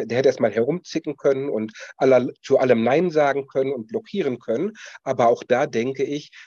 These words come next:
äh, wenn er jetzt wirklich seine größere Macht hätte genießen wollen, äh, hätte er mitmachen müssen in dem Spiel in der konstitutionellen Monarchie.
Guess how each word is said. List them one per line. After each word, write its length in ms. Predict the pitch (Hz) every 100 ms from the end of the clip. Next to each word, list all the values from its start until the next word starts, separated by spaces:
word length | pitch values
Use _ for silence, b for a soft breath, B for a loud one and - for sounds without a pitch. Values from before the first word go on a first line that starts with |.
| B
äh, 160 | 123 113
wenn 160 | 117 131
er 140 | 123
jetzt 220 | 120 - 127
wirklich 320 | 160 160 -
seine 360 | 123 117 113
größere 480 | 110 120 147 - 117
Macht 280 | 110 120 -
hätte 160 | 131 107
genießen 480 | 98 151 170 160
wollen, 340 | 139 131 131 139 _ B B B
äh, 100 | 113
hätte 320 | 107 139 139 135
er 160 | 110
mitmachen 560 | 110 104 - 101 - 101
müssen 280 | 98 - 101
in 120 | 101
dem 140 | 101
Spiel 360 | 101 - 123 123
in 100 | 107
der 100 | 107
konstitutionellen 800 | - 110 - 113 - 113 101 98
Monarchie. 600 | 95 92 - - 165